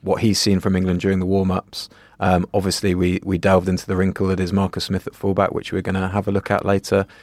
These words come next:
in the podcast, um, and then just his general, general kind of, um, the things he's looking forward to over the World Cup with his, his biases as a, as an attack-minded coach and,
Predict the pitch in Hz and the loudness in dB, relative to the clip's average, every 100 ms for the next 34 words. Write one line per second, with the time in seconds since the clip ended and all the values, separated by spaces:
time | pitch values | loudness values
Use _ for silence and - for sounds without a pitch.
0 | - _ - 104 101 120 - 117 117 - | -20 _ -6 -2 0 0 2 4 4 0
1 | - 110 98 98 101 98 95 92 101 95 | -6 2 2 2 0 2 2 2 0 -2
2 | 117 95 - 98 95 92 90 87 _ _ | 0 0 2 2 4 2 0 -4 _ _
3 | _ _ _ _ - - _ - 104 92 | _ _ _ _ -20 -20 _ 0 4 4
4 | 85 - 92 85 82 92 87 85 82 90 | 2 0 0 2 0 -2 0 0 -2 -6
5 | - 98 104 95 98 92 - 92 - 98 | -2 -2 0 -2 -2 -4 -2 -4 0 0
6 | 98 92 95 98 95 120 - 92 90 92 | 2 0 -2 -2 0 -2 -2 -4 -2 0
7 | 85 - - - - _ _ _ _ - | 0 -4 -10 -20 -20 _ _ _ _ -2
8 | 107 85 104 104 104 - 104 98 95 98 | 0 2 4 6 4 6 4 4 4 4
9 | 95 101 92 95 95 - - 107 104 98 | 4 4 2 0 0 -2 0 2 2 0
10 | - 101 98 - 104 101 | 0 0 0 0 0 2